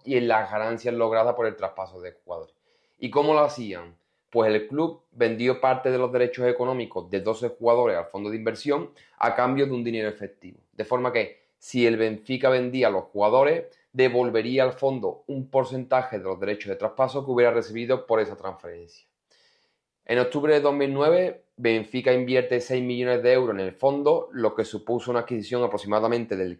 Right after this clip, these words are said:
quince por ciento del total de las participaciones, mientras que vendían más jugadores al fondo, lo que hacía que aumentara el nivel de activos en lugar del nivel de efectivo. Y esto también ocurrió con el fondo, es decir, tras la venta de jugadores como David Luiz y de Fabio Coentrao en dos mil once,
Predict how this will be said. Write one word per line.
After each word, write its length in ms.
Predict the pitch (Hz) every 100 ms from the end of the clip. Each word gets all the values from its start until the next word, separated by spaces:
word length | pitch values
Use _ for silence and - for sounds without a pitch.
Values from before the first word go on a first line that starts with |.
| _
quince 340 | 127 123 117
por 200 | 117 123
ciento 360 | - 127 120 92
del 160 | 90 90
total 280 | 92 104 110
de 60 |
las 100 | 117
participaciones, 840 | - 117 107 113 117 139 139 170 - _ _ _
mientras 560 | 135 135 131 127 120 123 -
que 300 | 117 113 -
vendían 600 | 117 110 107 123 131 135
más 260 | 131 131
jugadores 400 | 135 127 127 123
al 140 | 123 120
fondo, 260 | 131 135
lo 120 | 139 123
que 100 | 104
hacía 260 | 104 120
que 60 | 120
aumentara 420 | 120 117 113 123
el 100 | 127
nivel 240 | 117 117
de 80 | 113
activos 500 | 113 - 120 139 143 _ _ -
en 280 | 117 117
lugar 340 | 110 110 117 120
del 200 | 127 113
nivel 260 | 104 104
de 80 | 98
efectivo. 460 | 95 90 - _ 87 _ _
Y 180 | 120 131
esto 140 | 143
también 260 | 143 139 127
ocurrió 260 | 117 117
con 100 | 117
el 120 | 117
fondo, 300 | 117 160 113
es 120 | 104 120
decir, 160 | 110
tras 120 | 98
la 120 | 90 90
venta 260 | 107 123
de 160 | 117 -
jugadores 340 | 120 120 117
como 200 | - 92
David 200 | 85 87
Luiz 360 | 87 98 117 -
y 80 | 101
de 120 | 92
Fabio 260 | 101 107 110
Coentrao 380 | 110 107 113
en 60 | 98
dos 140 | 90
mil 160 | 92 107
once, 400 | 127 127 160